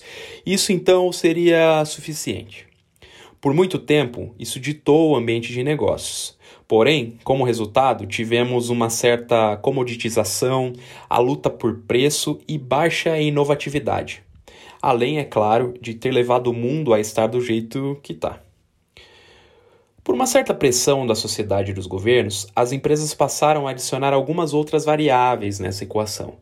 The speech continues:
como ações ambientais, e aqui muito devido aos processos regulatórios, ou ações de responsabilidade social corporativa.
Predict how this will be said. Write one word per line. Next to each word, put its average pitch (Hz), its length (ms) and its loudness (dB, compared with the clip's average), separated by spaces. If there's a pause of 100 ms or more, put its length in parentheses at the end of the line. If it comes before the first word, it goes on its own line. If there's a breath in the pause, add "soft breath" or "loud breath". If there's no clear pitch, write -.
(320 loud breath)
como 120 520 4 (160 loud breath)
ações 113 380 -2
ambientais, 123 840 0
e 90 400 -12
aqui 117 360 -4
muito 113 320 -4
devido 110 320 -2
aos 107 140 0
processos 101 600 -4
regulatórios, 117 880 0 (260 loud breath)
ou 147 300 6
ações 156 340 0
de 143 60 -4
responsabilidade 123 800 -2
social 117 460 0
corporativa. 113 840 -4